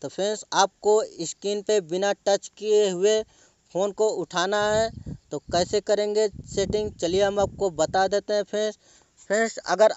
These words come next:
आप अपने मोबाइल के, अपने कान के पास ले जाएंगे, ऑटोमेटिक आपका कॉल रिसीव हो जाएगा। तो फ्रेंड्स, अगर आपको इसी तरह सेटिंग करना है तो कैसे करेंगे, चलिए हम आपको बता देते हैं। तो फ्रेंड्स,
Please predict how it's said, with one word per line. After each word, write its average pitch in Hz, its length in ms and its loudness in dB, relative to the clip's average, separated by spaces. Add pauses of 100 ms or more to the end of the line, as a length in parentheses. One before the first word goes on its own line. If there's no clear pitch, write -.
आप 202 240 4
अपने 202 300 0
मोबाइल 196 360 6
के, 214 160 2
अपने 190 360 0
कान 185 280 0
के 208 160 0
पास 180 400 4
ले 180 220 2
जाएंगे, 202 420 2 (120)
ऑटोमेटिक 190 680 -2
आपका 175 340 2
कॉल 196 320 2
रिसीव 175 420 -2
हो 156 220 4
जाएगा। 131 440 2 (480)
तो 143 60 -6
फ्रेंड्स, 196 320 -2
अगर 196 300 4
आपको 208 560 2
इसी 196 280 0
तरह 196 280 6
सेटिंग 185 360 -4
करना 196 340 2
है 202 100 4
तो 185 140 -2
कैसे 175 400 -2
करेंगे, 202 420 2
चलिए 180 260 0
हम 190 140 0
आपको 190 320 0
बता 156 360 2
देते 190 240 0
हैं। 202 160 0 (500)
तो 185 60 2
फ्रेंड्स, 220 280 -2